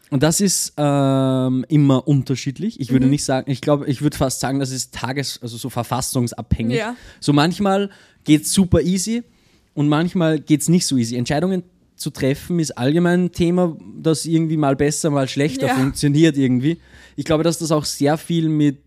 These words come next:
Speaker 1: dem Selbstbewusstsein zu tun hat.
Speaker 2: Mhm, ja.
Speaker 1: Weil wenn ich selbstbewusst bin und mir selber extrem vertraue,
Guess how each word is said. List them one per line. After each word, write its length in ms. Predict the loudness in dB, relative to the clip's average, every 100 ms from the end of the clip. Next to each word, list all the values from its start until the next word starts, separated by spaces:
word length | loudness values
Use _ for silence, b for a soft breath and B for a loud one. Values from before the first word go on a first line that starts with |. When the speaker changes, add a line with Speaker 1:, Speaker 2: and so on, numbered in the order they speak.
| _
Speaker 1:
dem 80 | -2
Selbstbewusstsein 800 | 2 2 0 -4 -6 -6 -6 -6
zu 80 | -8
tun 240 | -6 -4
hat. 240 | -6 -10 _ -6
Speaker 2:
Mhm, 420 | -4 -4 -6 -2
ja. 120 | 0
Speaker 1:
Weil 120 | 2
wenn 120 | 2
ich 100 | -2
selbstbewusst 800 | 0 0 0 -4 -4 -4 -4 -6
bin 180 | -4 -4
und 220 | -4 -6 -4
mir 140 | -4
selber 380 | 0 0 2 0
extrem 440 | -4 -6 -4 -4
vertraue, 500 | -4 -6 -4 -2 -4